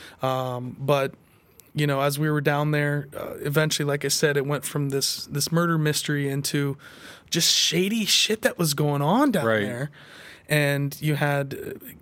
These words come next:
Speaker 1: government agencies of Ohio, corporations working together to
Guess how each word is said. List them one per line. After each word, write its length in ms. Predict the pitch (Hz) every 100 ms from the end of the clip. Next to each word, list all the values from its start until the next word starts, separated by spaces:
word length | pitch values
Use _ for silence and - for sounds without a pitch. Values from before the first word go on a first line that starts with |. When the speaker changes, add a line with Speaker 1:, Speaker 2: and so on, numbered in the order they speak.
| 143
Speaker 1:
government 380 | 147 160 170 160
agencies 500 | 160 156 - 170 160
of 100 | 160
Ohio, 840 | 151 160 156 156 156 151 151 - -
corporations 920 | - 156 165 160 160 - 156 156 151
working 400 | 143 147 156 165
together 520 | - 147 151 156 156
to 440 | 151 156 151 147